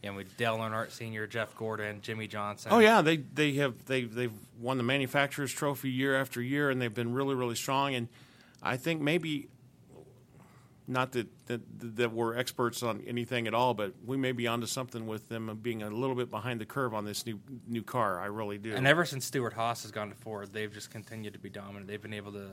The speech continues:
Speaker 1: handle that change, uh, the last few years since they've been Ford. And Joey Logano, uh, his win last year in the championship gave Ford, uh, their first championship since Kurt Busch in two thousand four.
Speaker 2: Well, you think about, you think about Ford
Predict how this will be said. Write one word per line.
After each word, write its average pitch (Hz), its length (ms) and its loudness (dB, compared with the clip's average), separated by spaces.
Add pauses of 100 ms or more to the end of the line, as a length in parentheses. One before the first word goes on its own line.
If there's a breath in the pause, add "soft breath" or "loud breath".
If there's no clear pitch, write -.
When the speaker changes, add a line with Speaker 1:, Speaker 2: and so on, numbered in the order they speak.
(360)
Speaker 1:
handle 110 220 -4
that 107 200 -4
change, 101 560 -10 (280 loud breath)
uh, 101 100 -12
the 104 80 -10
last 110 240 -6
few 117 80 -10
years 104 160 -8
since 104 100 -12
they've 104 140 -6
been 101 80 -10
Ford. 98 420 -10 (360 loud breath)
And 110 140 -6
Joey 117 180 0
Logano, 107 640 -2 (340 loud breath)
uh, 95 300 -8
his 107 240 -8
win 107 260 -4
last 107 340 -4
year 107 60 -2
in 98 80 -8
the 98 60 -12
championship 104 760 -8
gave 101 220 -4
Ford, 104 440 -8 (440 soft breath)
uh, 98 160 -6
their 104 180 -6
first - 560 -12 (100)
championship 120 760 -2
since - 480 -8
Kurt - 280 -6
Busch 113 300 -6
in 113 60 -16
two 110 100 -12
thousand 101 280 -8
four. 101 480 -10 (540 loud breath)
Speaker 2:
Well, 151 120 2
you 160 80 4
think 214 260 2
about, 160 320 6
you 147 80 -12
think 190 220 -2
about 143 240 2
Ford 131 400 4